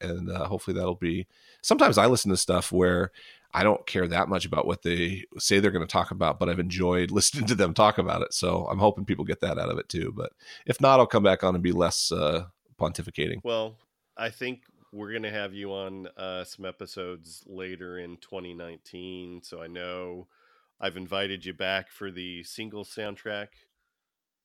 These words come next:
Speaker 2: uh, episode.
Speaker 1: Yep.
Speaker 2: And, uh, we have been talking about one of our other favorite bands,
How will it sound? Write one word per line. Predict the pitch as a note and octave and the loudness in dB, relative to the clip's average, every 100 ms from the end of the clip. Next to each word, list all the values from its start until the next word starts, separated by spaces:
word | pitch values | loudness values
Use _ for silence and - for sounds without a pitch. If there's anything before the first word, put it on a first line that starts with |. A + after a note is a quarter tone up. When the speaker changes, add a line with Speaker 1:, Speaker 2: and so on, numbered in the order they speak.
| F#2+ | -12
Speaker 2:
uh, | G2 G2+ G2 | -8 -6 -8
episode. | A#2 - G#2+ - G#2 A2+ | -10 -12 -12 -8 -6 -4
Speaker 1:
Yep. | A2+ - _ | -6 -10 _
Speaker 2:
And, | G2+ G2+ G2 G2 F#2+ G#2 | -12 -8 -6 -8 -10 -12
uh, | F#2 F#2 | -10 -10
we | F#2+ G2+ | -10 -8
have | G2 E2 | -10 -10
been | F#2+ | -14
talking | - G2 G2 G2 F#2 | -10 -10 -10 -12 -10
about | F#2 F2+ | -10 -8
one | F#2+ | -10
of | F#2 F2 | -12 -12
our | F2 | -10
other | F#2+ F#2+ | -10 -12
favorite | - F#2 F2 F2 | -12 -12 -10 -14
bands, | - F2 F2+ F2 | -12 -12 -12 -14